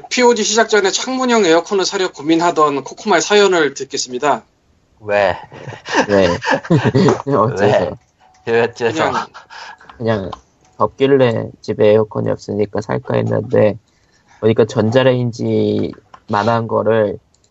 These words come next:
Speaker 3: 이십 킬로그램짜리를 창문에다가 설치해야 되는 식이라.
Speaker 2: 그냥, 그냥 제끼고, 제끼고, 님은
Speaker 3: 예.
Speaker 2: 다이소에서 오천 원짜리 선풍기, 유에스비 선풍기를 팔면은 그걸 살면,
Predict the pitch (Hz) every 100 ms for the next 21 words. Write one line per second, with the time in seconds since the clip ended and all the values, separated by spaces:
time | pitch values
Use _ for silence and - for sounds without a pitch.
0 | _ - 123 147 - 135 123 117 110 110
1 | 110 110 110 110 110 104 104 - 147 143
2 | 135 113 107 107 117 113 123 107 - -
3 | - - - 110 117 _ _ _ - 123
4 | 139 127 - - - - _ _ - 113
5 | 123 - 104 - 127 104 113 127 98 82
6 | 76 - - _ _ _ _ _ - 92
7 | 120 110 107 120 98 76 - - - 110
8 | 107 101 101 107 139 156 135 117 110 90
9 | 98 - 127 131 123 113 139 143 165 143
10 | 107 98 113 - 123 120 131 156 135 117
11 | 107 - 139 143 123 104 113 110 - 113
12 | 117 123 131 131